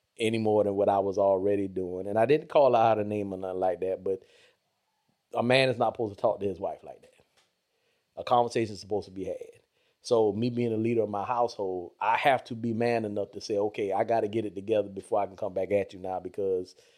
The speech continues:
we just can't have a conversation." Then when we started yelling and doing all this other stuff, we're not gonna do that. So give me a minute. And she don't like when I say that.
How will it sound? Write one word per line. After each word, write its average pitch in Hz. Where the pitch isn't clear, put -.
we 123
just 120
can't 113
have 113
a 104
conversation." 104
Then 98
when 101
we 101
started 98
yelling 98
and 92
doing 101
all 98
this 87
other 101
stuff, 87
we're 101
not 90
gonna 80
do -
that. -
So 101
give 104
me 113
a 110
minute. 92
And 90
she -
don't 85
like 82
when 73
I -
say -
that. -